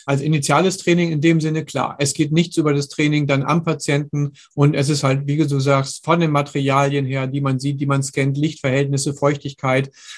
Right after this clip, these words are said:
Bewegung des Patienten, Atemluft, Beschlagen, was auch immer, Licht an, Licht aus im Behandlungszimmer, die Sonne scheint gerade in den Mund hinein. Das sind alles so dezente Themen. Da wissen die erfahrenen Anwender direkt, wovon ich spreche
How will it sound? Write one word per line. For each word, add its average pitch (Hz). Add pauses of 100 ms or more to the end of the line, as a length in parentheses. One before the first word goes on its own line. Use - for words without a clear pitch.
Bewegung 156
des 147
Patienten, 143
Atemluft, 156
Beschlagen, 156
was 175
auch 170
immer, 165 (200)
Licht 190
an, 180
Licht 180
aus 165
im 170
Behandlungszimmer, 165 (280)
die 160
Sonne 160
scheint 165
gerade 156
in 156
den 156
Mund 165
hinein. 139 (180)
Das 151
sind 170
alles 170
so 160
dezente 156
Themen. 180 (300)
Da 139
wissen 165
die 147
erfahrenen 147
Anwender 147
direkt, 143
wovon 139
ich 139
spreche 156